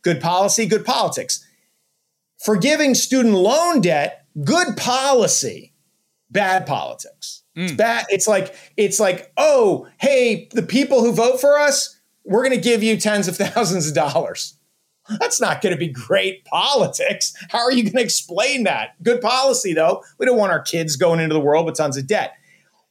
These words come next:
Speaker 1: What's been so interesting about Daniel Snyder,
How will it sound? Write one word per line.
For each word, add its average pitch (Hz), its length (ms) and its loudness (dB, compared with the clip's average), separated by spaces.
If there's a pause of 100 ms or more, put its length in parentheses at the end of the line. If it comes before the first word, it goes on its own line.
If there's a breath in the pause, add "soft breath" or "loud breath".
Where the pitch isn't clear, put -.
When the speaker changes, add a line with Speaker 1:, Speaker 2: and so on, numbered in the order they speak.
(100)
Speaker 1:
What's 226 400 0
been 226 320 0
so 302 320 2
interesting 226 720 2
about 175 640 0 (1120)
Daniel 208 400 2
Snyder, 180 720 0